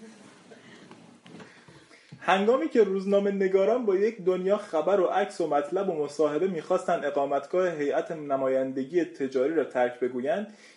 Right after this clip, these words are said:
یکی از آنها پرسید: «بفرمایید ببینم، سرکار خودتونم بازی می‌کنین؟» این جانب در جواب با صراحت و با لحنی قاطع اظهار داشتم که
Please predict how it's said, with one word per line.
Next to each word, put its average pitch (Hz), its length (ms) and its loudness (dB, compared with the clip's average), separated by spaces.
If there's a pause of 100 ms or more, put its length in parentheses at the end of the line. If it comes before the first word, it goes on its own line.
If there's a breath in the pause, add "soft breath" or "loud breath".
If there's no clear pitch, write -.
یکی 190 180 0
از 147 140 4
آنها 151 200 -6
پرسید: 180 440 -4 (480 soft breath)
«بفرمایید 269 400 2
ببینم، 254 380 2
سرکار 170 380 4
خودتونم 240 500 2
بازی 175 240 4
می‌کنین؟» 208 440 -4 (880)
این 196 120 -4
جانب 175 300 0
در 135 220 4
جواب 156 320 0
با 139 120 0
صراحت 139 520 -2
و 139 80 -2
با 127 140 0
لحنی 151 360 -2 (120)
قاطع 135 400 -2 (220)
اظهار 135 560 -4
داشتم 135 360 -4
که 131 240 -4